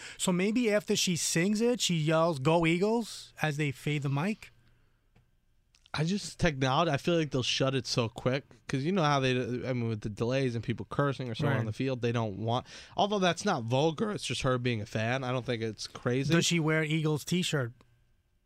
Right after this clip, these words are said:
Speaker 1: while singing? Yes, plus two hundred, minus five hundred.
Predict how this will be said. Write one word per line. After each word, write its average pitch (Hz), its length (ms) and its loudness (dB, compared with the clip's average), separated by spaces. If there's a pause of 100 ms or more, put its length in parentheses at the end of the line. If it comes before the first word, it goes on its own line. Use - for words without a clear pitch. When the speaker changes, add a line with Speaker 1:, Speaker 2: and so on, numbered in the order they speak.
(720)
Speaker 1:
while 135 260 0
singing? 135 540 -2
Yes, 139 340 0
plus 147 280 -2
two 156 220 -2
hundred, 147 440 0 (220)
minus 135 540 0
five 139 260 -4
hundred. 117 300 -6